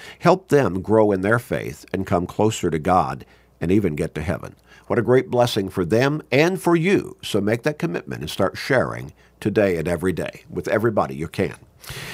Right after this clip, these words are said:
We're coming toward the end of our line of thought and study. We're looking at that pronouncement of judgment upon two faithful servants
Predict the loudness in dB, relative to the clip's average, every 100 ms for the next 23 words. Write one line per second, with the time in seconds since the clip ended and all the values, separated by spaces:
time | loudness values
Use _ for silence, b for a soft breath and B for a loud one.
0 | B -8 B 2 2 2 -2 -2 2 4
1 | 2 2 -2 2 2 2 2 0 2 2
2 | 2 0 -2 -2 0 -2 2 4 4 0
3 | -2 -2 -2 -6 -12 B B B 2 4
4 | 4 4 0 2 2 2 0 -2 2 2
5 | 0 -2 0 0 0 0 2 2 -2 -4
6 | -6 -4 0 2 2 -4 _ -8 -2 -2
7 | -2 -4 -4 -4 -4 -2 -2 -2 -8 -8